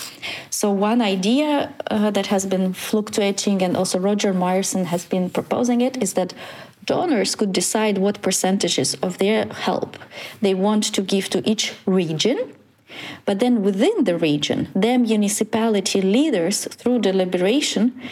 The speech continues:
can decide how they want to spend it. And then with a certain, and in each region, the donor may have an office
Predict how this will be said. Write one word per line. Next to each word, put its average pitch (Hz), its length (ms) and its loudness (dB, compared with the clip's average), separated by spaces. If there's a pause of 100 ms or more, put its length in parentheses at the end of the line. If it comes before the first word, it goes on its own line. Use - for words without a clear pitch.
(140)
can 214 340 0
decide 196 680 0 (640)
how 233 600 0 (120)
they 208 200 2
want 202 260 2
to 180 40 0
spend 165 400 -2
it. - 220 -6 (1200)
And 208 180 2
then 277 320 2
with - 320 -2 (120)
a 202 120 0
certain, 254 480 2 (140)
and 214 220 2
in 214 200 2
each 220 300 0
region, 285 520 2
the 202 140 2
donor 233 380 2
may 190 240 2
have 170 260 -2
an 170 180 -2
office 320 480 -2